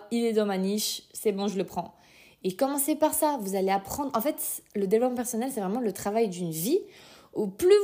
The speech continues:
vous allez en savoir, moins vous allez en savoir. Donc, on peut se sentir submergé d'informations et se dire, mais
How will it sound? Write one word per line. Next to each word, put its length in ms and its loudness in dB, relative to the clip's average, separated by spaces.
vous 100 6
allez 160 6
en 80 2
savoir, 540 4
moins 280 2
vous 180 2
allez 180 6
en 60 2
savoir. 500 -2
Donc, 360 4
on 80 6
peut 160 2
se 140 -2
sentir 800 0
submergé 720 4
d'informations 680 0
et 140 4
se 60 -2
dire, 240 0
mais 140 0